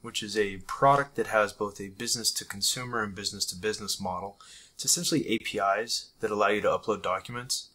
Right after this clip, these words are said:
and then ask questions in natural language about those documents.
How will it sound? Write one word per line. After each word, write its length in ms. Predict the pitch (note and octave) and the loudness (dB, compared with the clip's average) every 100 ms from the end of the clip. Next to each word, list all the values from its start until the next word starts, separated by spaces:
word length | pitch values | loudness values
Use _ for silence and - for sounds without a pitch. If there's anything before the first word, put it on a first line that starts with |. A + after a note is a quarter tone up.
| _ _ _ | _ _ _
and 100 | A2+ | -8
then 200 | A2+ G2+ - | -6 -4 2
ask 380 | G#2+ G#2 - - | 4 4 -2 -2
questions 720 | - A#2 - G2+ G2+ G2+ - G2+ | 2 2 2 0 -6 -2 -2 -4
in 100 | G2+ | -4
natural 360 | G2 - F#2+ | -2 -2 -4
language 340 | G2 G2 F#2 D#2+ | -6 -6 -10 -8
about 280 | F2 E2+ | -6 -6
those 180 | F2 D#2+ | -8 -12
documents. 720 | - - - - - - - | -12 -14 -16 -18 -10 -10 -10